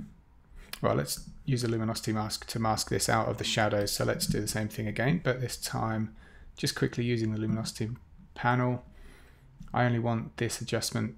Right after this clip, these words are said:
to work in the highlights. So let's hit the one button there on the luminosity panel. Uh, if you're not familiar with what's going on here, you can just, um, you know,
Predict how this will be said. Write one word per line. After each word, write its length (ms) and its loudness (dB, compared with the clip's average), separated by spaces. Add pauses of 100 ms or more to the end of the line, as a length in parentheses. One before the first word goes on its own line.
(100)
to 640 2 (440)
work 360 -4
in 100 2
the 80 -4
highlights. 540 4
So 480 -4 (1200)
let's 180 -8
hit 400 -8
the 260 -2 (120)
one 320 4
button 280 4
there 240 4
on 120 2
the 100 -2
luminosity 460 -2
panel. 340 4 (1000)
Uh, 160 8
if 120 4
you're 40 10
not 140 10
familiar 240 8
with 140 2
what's 140 -2
going 220 2
on 120 0
here, 220 2
you 180 2
can 160 -4
just, 400 -2 (380)
um, 460 -2 (300)
you 120 -2
know, 80 -4